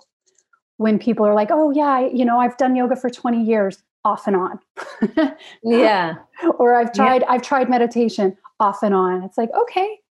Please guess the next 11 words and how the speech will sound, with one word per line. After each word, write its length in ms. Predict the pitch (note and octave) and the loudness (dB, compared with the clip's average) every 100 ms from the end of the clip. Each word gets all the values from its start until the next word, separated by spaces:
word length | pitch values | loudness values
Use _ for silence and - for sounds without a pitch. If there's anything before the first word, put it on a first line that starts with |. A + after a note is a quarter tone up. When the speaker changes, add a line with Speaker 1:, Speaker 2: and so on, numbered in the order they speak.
| _ | _
Speaker 1:
how 160 | D#4+ | -4
did 140 | E4+ D4+ | -2 0
that 200 | D4 C#4+ | -2 0
go? 280 | D#4 A#3+ A3 | 2 2 0
Like, 240 | A#3 A#3 | -2 -2
what, 240 | B3+ C4+ C#4+ | -2 -2 0
what 240 | C4+ C4+ | 0 2
was 280 | B3+ C4 A#3 | 2 2 2
your 180 | B3 A#3+ | 2 2
experience 800 | A3+ - B3+ B3+ A3 F#3+ F3+ - | -2 -4 -2 0 2 0 -2 -6
then?" 320 | G3 F3+ G3 | -4 -4 -8